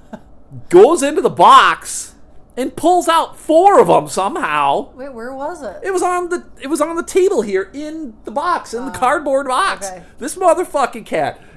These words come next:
Speaker 1: got in the cardboard box, pulled out four,
Speaker 2: <laughs>
Speaker 1: just four, didn't knock the box over.
Speaker 2: <laughs>
Speaker 1: It's like he had thumbs, and he pulled the shit out,
Speaker 2: Wow.
Speaker 1: and he was chewing on 'em.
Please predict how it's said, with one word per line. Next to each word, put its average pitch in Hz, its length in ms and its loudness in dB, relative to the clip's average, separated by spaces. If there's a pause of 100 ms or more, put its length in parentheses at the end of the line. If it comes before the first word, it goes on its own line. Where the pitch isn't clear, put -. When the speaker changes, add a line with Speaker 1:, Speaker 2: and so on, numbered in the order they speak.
(100)
Speaker 1:
got 226 340 4
in 294 160 -8
the 240 60 -14
cardboard 233 540 0
box, 151 320 -6
pulled 349 300 -4
out 277 240 -4
four, 208 760 0 (100)
Speaker 2:
<laughs> - 100 -20
Speaker 1:
just 440 240 -2
four, 214 440 0 (240)
didn't 320 200 -8
knock 302 360 -6
the 214 80 2
box 240 400 2
over. 151 520 -2 (180)
Speaker 2:
<laughs> 220 180 -16
Speaker 1:
It's 214 320 -10
like 320 160 -6
he 269 120 -6
had 254 220 -2
thumbs, 233 640 -4
and 175 80 -10
he 180 60 -10
pulled 208 320 -2
the 190 60 -14
shit 208 220 -10
out, 196 260 -6
Speaker 2:
Wow. 165 240 -16
Speaker 1:
and 190 100 -6
he 214 120 -8
was 233 140 -12
chewing 403 480 0
on 160 220 -2
'em. - 60 -16